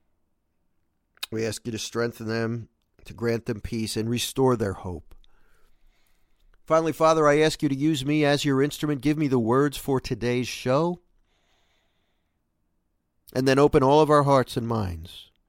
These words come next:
to be receptive to the message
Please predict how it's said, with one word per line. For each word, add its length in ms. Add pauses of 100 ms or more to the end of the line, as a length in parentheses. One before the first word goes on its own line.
(480)
to 100
be 120
receptive 840 (1400)
to 140
the 100
message 800